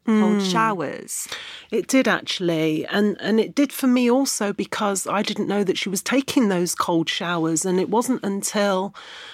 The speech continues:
Speaker 2: you know, I really inquired about what she was feeling in the numbing as an adult of her body in the bath.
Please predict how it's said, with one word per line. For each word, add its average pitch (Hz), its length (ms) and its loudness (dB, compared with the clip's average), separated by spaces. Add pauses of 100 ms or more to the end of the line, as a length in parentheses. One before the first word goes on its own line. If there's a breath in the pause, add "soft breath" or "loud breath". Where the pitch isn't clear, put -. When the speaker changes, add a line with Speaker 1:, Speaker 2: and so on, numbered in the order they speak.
(160 loud breath)
Speaker 2:
you 208 120 0
know, 196 100 2
I 190 60 4
really 196 340 2
inquired 190 580 0
about 185 540 -2
what - 400 -4
she - 100 -6
was 185 160 -4
feeling 190 380 2
in 180 160 2
the 180 80 2
numbing 185 640 2
as 175 100 0
an 180 100 4
adult 180 540 0 (100)
of 151 140 -4
her 160 140 -4
body 156 320 -2
in 151 140 0
the 147 60 -4
bath. 143 680 -6